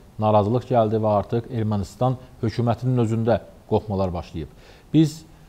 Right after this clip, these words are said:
e, bu məsələləri müzakirə etmək üçün studiyamıza millət vəkili Ülvi Quliyevi dəvət etmişik. Ülvi müəllim, xoş gəlmisiniz.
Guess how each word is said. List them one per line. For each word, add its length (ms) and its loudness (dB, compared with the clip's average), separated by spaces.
e, 180 -2
bu 120 2
məsələləri 500 2
müzakirə 380 -2
etmək 240 -6
üçün 160 -10
studiyamıza 500 -2
millət 320 -4
vəkili 300 -4
Ülvi 400 0
Quliyevi 520 2
dəvət 380 -2
etmişik. 340 -14
Ülvi 100 2
müəllim, 240 2
xoş 160 -2
gəlmisiniz. 320 -8